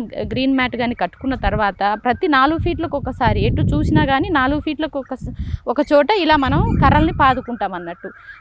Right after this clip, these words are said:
దీంట్లో ఏం చేస్తాం మళ్ళీ మనం, ఆ, త్రీ ఫీట్ రైజ్డ్ బెడ్స్ చేసుకుంటాం. త్రీ ఫీట్ విడ్త్ తోటి రైజ్డ్ బెడ్స్ మన ఇష్టం, ఇక ఎంతవరకైనా చేసుకోవచ్చు.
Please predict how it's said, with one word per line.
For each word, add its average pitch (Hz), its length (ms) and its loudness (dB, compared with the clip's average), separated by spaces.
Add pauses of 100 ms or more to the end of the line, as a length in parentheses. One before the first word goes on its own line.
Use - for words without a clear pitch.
(120)
దీంట్లో 381 300 2
ఏం 330 180 6
చేస్తాం 311 380 2
మళ్ళీ 277 180 4
మనం, 294 400 2 (360)
ఆ, 262 140 4
త్రీ 349 340 2
ఫీట్ 370 400 2
రైజ్డ్ 294 340 4
బెడ్స్ 262 340 2
చేసుకుంటాం. 214 480 0
త్రీ 302 260 -2
ఫీట్ 320 280 -2
విడ్త్ 247 460 -2
తోటి 277 380 4
రైజ్డ్ 285 320 2
బెడ్స్ 277 400 2
మన 262 160 4
ఇష్టం, 262 240 -4
ఇక 214 140 -6
ఎంతవరకైనా 247 680 0
చేసుకోవచ్చు. 202 720 -6